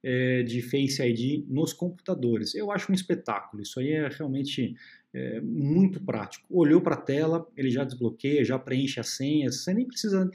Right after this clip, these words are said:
você não tá nem sabendo que a coisa tá acontecendo e ela tá acontecendo. E se não for você,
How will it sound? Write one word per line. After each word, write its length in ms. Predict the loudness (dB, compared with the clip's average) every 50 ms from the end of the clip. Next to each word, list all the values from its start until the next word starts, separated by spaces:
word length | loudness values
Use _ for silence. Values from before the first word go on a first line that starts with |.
| -6 -16 -20 -20 _
você 140 | -4 0 0
não 100 | 2 2
tá 100 | 2 4
nem 160 | 6 6 6
sabendo 540 | 4 2 0 0 4 4 6 6 6 4 2
que 80 | 0
a 60 | -2
coisa 260 | -2 0 0 0 0 0
tá 120 | -2 -4
acontecendo 640 | -4 -2 -4 -2 -2 -2 -2 0 0 0 0 2 4
e 140 | 4 4 4
ela 140 | 4 2
tá 440 | -2 -2 -6 -4 -4 -4 -4 -6 -8 -10
acontecendo. 680 | -14 -8 -6 -6 -2 -2 -2 -4 -2 -4 -4 -6 -6 -4
E 100 | -4 -4
se 140 | 0 2 2
não 120 | 2 2 2
for 200 | 2 2 2 4
você, 500 | 2 0 2 6 6 6 6 4 0